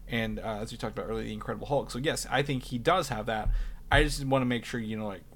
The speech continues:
we're giving credit where credit's due. Um, and, and I don't think, I don't blame him for anything. I think, I think it's a fantastic choice. But would,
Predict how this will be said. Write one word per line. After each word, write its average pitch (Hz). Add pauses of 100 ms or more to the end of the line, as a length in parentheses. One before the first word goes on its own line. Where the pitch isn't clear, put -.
(120)
we're 131
giving 143
credit 127
where 110
credit's -
due. 101 (140)
Um, 101 (100)
and, 113
and 113
I 117
don't 123
think, 117
I 127
don't 123
blame 120
him 120
for 120
anything. 117
I 127
think, 139
I 127
think 143
it's 139
a 135 (400)
fantastic 160
choice. 110
But 135
would, 143